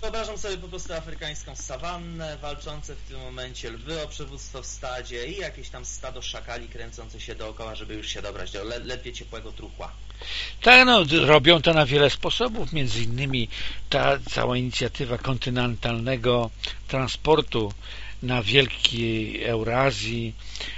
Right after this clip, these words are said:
Speaker 2: e, to jest ogromna przestrzeń. Te, te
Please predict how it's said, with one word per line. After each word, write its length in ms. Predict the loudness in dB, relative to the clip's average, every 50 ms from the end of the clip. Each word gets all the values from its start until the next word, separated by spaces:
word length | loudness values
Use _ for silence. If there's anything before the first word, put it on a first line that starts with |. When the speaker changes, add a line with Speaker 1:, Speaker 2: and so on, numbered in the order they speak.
| -10 -10 -8 -8
Speaker 2:
e, 260 | -6 -4 -4 -4 -6 -6 -8 -8 -8 -8 -8 -10 -10 -8 -8 -6 -4 -2
to 120 | -2 -2
jest 160 | -2 -2 -2
ogromna 380 | 0 2 2 2 2 2 2 4
przestrzeń. 640 | 6 6 6 6 6 4 4 4 2 0 -4 -4
Te, 180 | -6 -4 -6 -4
te 180 | -4 -6 -8